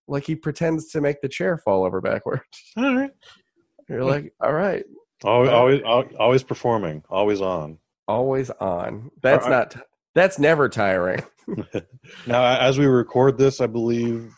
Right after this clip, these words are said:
Speaker 2: the, the Don Quixote movie is finally coming out in, like, a week. Are you, are you gonna
Speaker 1: Yes.
Speaker 2: be able to see that, Kai?
Speaker 1: I, it's not, not locally. It'll still have to wait till I can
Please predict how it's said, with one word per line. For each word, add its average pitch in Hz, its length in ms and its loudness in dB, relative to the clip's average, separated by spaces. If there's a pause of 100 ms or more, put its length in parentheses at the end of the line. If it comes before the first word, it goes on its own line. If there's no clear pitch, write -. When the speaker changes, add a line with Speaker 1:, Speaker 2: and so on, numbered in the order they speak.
(140)
Speaker 2:
the, 104 300 2
the 95 140 -2
Don 110 360 0
Quixote 120 560 0
movie 139 320 0
is 135 120 -8
finally 135 360 -2
coming 135 320 -4
out 131 200 0
in, 127 100 -4
like, 127 200 -4
a 127 60 -2
week. 135 340 -4
Are 107 40 0
you, 110 220 -4
are 113 60 -2
you 113 100 -2
gonna 117 100 -4
Speaker 1:
Yes. 110 80 -8
Speaker 2:
be 117 60 -2
able 117 160 0
to 104 100 -10
see 113 140 -8
that, 120 220 0
Kai? 123 280 -4 (280)
Speaker 1:
I, 143 600 2
it's 120 320 -2
not, 143 400 4
not 151 360 4
locally. 120 600 4
It'll 113 180 -2
still 117 340 -4
have 113 180 -6
to 110 300 0
wait 107 320 -2
till 101 200 -2
I 101 120 0
can 101 360 -6